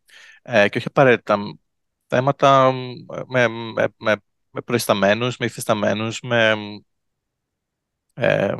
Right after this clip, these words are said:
ανθρώπους που έρχονται εκεί να δουλέψουν κλπ. Ε, δηλαδή ότι είμαι ακόμα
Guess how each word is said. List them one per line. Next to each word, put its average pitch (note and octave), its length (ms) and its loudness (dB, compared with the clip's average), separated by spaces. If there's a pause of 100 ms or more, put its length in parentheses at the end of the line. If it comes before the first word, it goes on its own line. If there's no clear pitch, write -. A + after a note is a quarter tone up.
ανθρώπους - 400 -6
που - 80 0
έρχονται G#2+ 220 -4
εκεί - 120 -12
να G#2 80 -4
δουλέψουν G2 420 -2
κλπ. A2 120 -8 (520)
Ε, D3+ 340 -14 (600)
δηλαδή C#3 220 4
ότι E3 160 0
είμαι F3+ 100 4
ακόμα E3+ 280 2